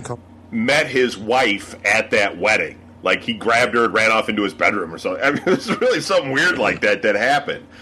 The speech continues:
Speaker 2: And, um, and then the next thing you know, the next year or whatever it was, we were all, like, like, at another wedding, you know? That was kinda crazy. Um, Brian?
Speaker 1: They've been married ever since.
Speaker 2: Yeah, Gary's has actually worked out, so.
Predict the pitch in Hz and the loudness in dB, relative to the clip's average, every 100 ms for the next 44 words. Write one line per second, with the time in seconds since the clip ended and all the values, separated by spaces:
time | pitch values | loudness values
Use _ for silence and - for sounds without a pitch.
0 | - - - 120 117 117 110 107 101 98 | -20 -18 -2 2 2 2 2 2 4 0
1 | 95 92 - - - - 123 123 113 107 | -4 -10 -18 -20 -20 -4 0 2 2 -2
2 | - - - - - - 131 120 131 120 | -8 -12 -20 -20 -20 -2 0 2 0 0
3 | 131 120 123 110 110 - 110 117 113 107 | 0 2 2 2 -2 0 2 4 4 4
4 | 110 104 104 107 90 98 98 98 98 101 | 2 2 2 2 0 2 4 4 2 0
5 | 98 98 98 101 95 90 101 92 - - | 0 2 2 2 0 2 2 0 -6 -6
6 | 95 87 87 92 - - - - - 98 | -2 0 0 -4 -12 -20 -20 -6 -2 -2
7 | - 90 80 - 80 82 69 64 - - | 0 -2 0 -2 -2 -2 -6 -12 -18 -20
8 | - 85 90 87 87 82 123 151 180 175 | -8 0 2 2 0 2 2 4 2 -4
9 | - 117 113 117 131 135 135 139 - 147 | -8 -8 -6 -4 0 2 2 0 0 -2
10 | 117 - - - - 110 107 87 - - | -4 -10 -14 -12 -2 2 4 2 -4 0
11 | 117 165 127 110 107 95 104 95 87 98 | 2 2 2 2 2 2 0 2 2 4
12 | 87 69 - - - 76 73 | 2 0 -8 -14 -2 0 0